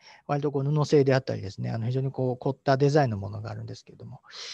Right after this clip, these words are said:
えー、そういうものだとですね、えー、非常にクリーニングが困難になります。まあ、ですので、あの、その現物をですね、残すかどうかについての処分はもういつも所蔵者の方にお任せしております。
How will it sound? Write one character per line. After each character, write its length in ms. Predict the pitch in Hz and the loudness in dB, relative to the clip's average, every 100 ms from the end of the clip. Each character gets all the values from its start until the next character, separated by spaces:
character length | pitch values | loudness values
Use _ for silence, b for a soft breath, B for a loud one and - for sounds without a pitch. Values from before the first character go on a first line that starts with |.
| B | B
え 100 | 156 | -8
ー、 40 | 135 | -4
そ 140 | - | 2
う 20 | 156 | 4
い 20 | |
う 20 | |
も 120 | 156 | 4
の 40 | 143 | 2
だ 120 | 131 | 2
と 100 | 135 | 0
で 220 | 131 113 | -2 -6
す 140 | - | -6
ね、 520 | 123 127 120 120 113 113 | -6 -6 -6 -6 -6 -6
え 20 | |
ー、 0 | |
非 60 | 113 | -4
常 140 | 127 | -2
に 80 | 135 | -2
ク 120 | 127 | -2
リ 60 | 139 | 0
ー 20 | |
ニ 100 | 127 | -2
ン 60 | 113 | -2
グ 80 | |
が 100 | 113 | -6
困 240 | 117 120 113 | -6 -8 -8
難 140 | 113 | -8
に 40 | 113 | -8
な 80 | |
り 100 | 107 | -10
ま 140 | 104 104 | -12 -14
す。 260 | - - _ B B B B - | -16 -20 _ B B B B -6
ま 100 | 127 | -2
あ、 40 | |
で 100 | 131 | -2
す 140 | 151 | 0
の 100 | 160 | 2
で、 260 | 143 147 143 b b - | 4 4 2 b b -4
あ 120 | 139 | -2
の、 200 | 135 135 | 0 -2
そ 160 | 139 147 | -2 -2
の 100 | 147 | 0
現 200 | 151 170 | 0 2
物 240 | 170 180 | 2 2
を 80 | 185 | 2
で 100 | 160 | 2
す 140 | 127 | 0
ね、 160 | 131 127 | -4 -4
残 320 | 131 135 170 | -2 -2 -2
す 100 | 175 | 2
か 100 | 180 | 2
ど 140 | 170 165 | 4 4
う 20 | |
か 120 | 165 | 4
に 100 | 151 | 0
つ 120 | 143 | 0
い 40 | 170 | 0
て 100 | 190 | 2
の 120 | 170 | 0
処 180 | - 185 | 2 2
分 140 | 175 | 4
は 100 | 175 | 4
も 380 | 165 135 127 127 | 4 2 0 -4
う 60 | 131 | -8
い 60 | |
つ 100 | 127 | -4
も 120 | 156 | -2
所 120 | 123 131 | 0 0
蔵 120 | 131 | 0
者 120 | 120 | -2
の 80 | 113 | -2
方 220 | 113 127 | -2 -2
に 80 | 147 | -2
お 80 | 113 | -2
任 260 | 110 104 | -2 -4
せ 80 | 110 | -6
し 100 | - | -8
て 80 | 123 | -6
お 60 | 113 | -6
り 80 | |
ま 160 | 113 110 | -6 -10
す。 220 | - - | -12 -20